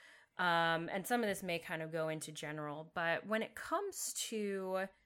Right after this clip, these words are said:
casting, if we're gonna talk about, if we're gonna <laughs> jump right in,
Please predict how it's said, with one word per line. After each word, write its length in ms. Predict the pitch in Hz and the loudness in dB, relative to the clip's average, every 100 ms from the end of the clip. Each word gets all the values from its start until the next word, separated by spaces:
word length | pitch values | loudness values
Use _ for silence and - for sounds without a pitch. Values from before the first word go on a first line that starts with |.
| _ _ _ _ _ _ _ _ _ _ _ - | _ _ _ _ _ _ _ _ _ _ _ -12
casting, 840 | - 160 147 - - 143 - 208 - _ _ _ _ | -6 -4 -4 -4 -6 -8 -8 -12 -16 _ _ _ _
if 160 | - - | -10 -4
we're 120 | 196 | 0
gonna 180 | 202 185 | 0 0
talk 380 | - 170 156 156 | 0 2 2 0
about, 560 | 165 156 147 147 147 - - _ | -4 -2 0 0 -2 -8 -20 _
if 100 | 185 | 0
we're 100 | 226 | 0
gonna 160 | 190 185 | 0 -2
<laughs> 20 | |
jump 260 | - 185 175 | -2 -2 0
right 200 | 180 175 | 2 4
in, 220 | 170 180 | 2 -2